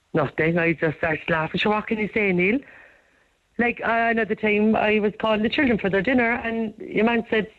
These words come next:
my children's names are, uh, Reese and Mason, and your man said, "Uh, Reese and Mason, come in there, your mum is looking for you for your dinner."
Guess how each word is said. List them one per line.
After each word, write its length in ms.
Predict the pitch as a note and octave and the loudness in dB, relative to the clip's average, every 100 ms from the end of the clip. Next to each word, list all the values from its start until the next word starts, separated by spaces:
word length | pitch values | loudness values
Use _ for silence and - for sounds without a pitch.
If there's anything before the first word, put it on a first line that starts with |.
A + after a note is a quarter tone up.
| - - | -16 -4
my 120 | G3 | -2
children's 360 | F#3+ A3 F#3 D#3+ | 0 0 0 0
names 220 | F3+ F3 | 0 2
are, 160 | F3+ F3+ | 2 2
uh, 280 | E3+ E3+ E3+ | 2 2 2
Reese 160 | F3+ - | 0 0
and 80 | G3 | 0
Mason, 300 | A3 G#3+ G3 | 0 0 -2
and 180 | F#3+ F#3 | -2 -4
your 100 | - | -2
man 160 | G3+ G3 | 0 0
said, 140 | G3 - - - - | -2 -4 -14 -20 -6
"Uh, 300 | - B3+ C4 - | 0 2 2 0
Reese 200 | D4+ D4+ | -2 0
and 80 | C#4+ | 2
Mason, 420 | D4+ D4 D4+ D4 | 2 2 0 0
come 120 | - | 2
in 140 | C4+ B3+ | 2 4
there, 160 | C#4 | 4
your 100 | B3+ | 2
mum 300 | A#3+ B3 A#3 | 0 -2 -2
is 60 | G3+ | -2
looking 180 | B3 G#3 | -4 -2
for 100 | G#3+ | -2
you 60 | G#3 | 0
for 100 | A3 | 0
your 80 | A3 | 2
dinner." 340 | A#3 A3 A#3+ | 2 0 -2